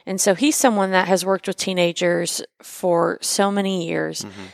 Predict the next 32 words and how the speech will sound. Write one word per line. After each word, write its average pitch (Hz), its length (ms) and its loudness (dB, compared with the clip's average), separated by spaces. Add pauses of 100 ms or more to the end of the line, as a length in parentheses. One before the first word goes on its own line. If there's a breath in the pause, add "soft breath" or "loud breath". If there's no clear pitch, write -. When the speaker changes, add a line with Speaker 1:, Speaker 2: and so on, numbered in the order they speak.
(120 loud breath)
Speaker 1:
and 170 400 2
brings 190 280 0
so 190 300 6
much 190 280 2
valuable 175 480 4
knowledge. 170 680 2 (300 soft breath)
Um, 170 280 0
now 185 260 4
he's 180 280 -4
working 180 400 -4
with - 380 -6 (120)
athletes 185 540 0
specifically 226 840 0
as 202 120 2
Speaker 2:
Mm-hmm. 214 80 -2
Speaker 1:
well, 185 360 2 (380 loud breath)
um, 180 220 2
through 180 100 -6
Fellowship 175 400 0
of - 140 -8
Christian 185 320 -2
Athletes. 175 440 -2
And 180 120 -6
so 190 120 4
we're 247 140 4
excited 180 320 4
to 175 80 4
have 165 220 0
him 175 240 0
as 170 120 -2
a 175 60 0
guest, 165 540 2